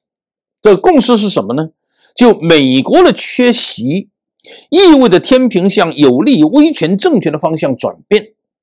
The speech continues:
照这样的话呢，事态发展就把它视为一个雄心勃勃的替代方案，东升西降啊，中国取代美国，这，这个可能是这个大背景出现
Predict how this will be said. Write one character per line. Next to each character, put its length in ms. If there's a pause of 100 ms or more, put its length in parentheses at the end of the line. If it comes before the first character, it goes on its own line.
(720)
照 160
这 120
样 100
的 80
话 80
呢， 100
事 300
态 180
发 200
展 180
就 60
把 100
它 80
视 220
为 120
一 60
个 80
雄 420
心 340
勃 220
勃 160
的 80
替 240
代 160
方 220
案， 260
东 180
升 200
西 220
降 300
啊， 100
中 200
国 80
取 180
代 180
美 200
国， 140
这， 180
这 140
个 60
可 100
能 160
是 100
这 140
个 60
大 160
背 180
景 200
出 140
现 320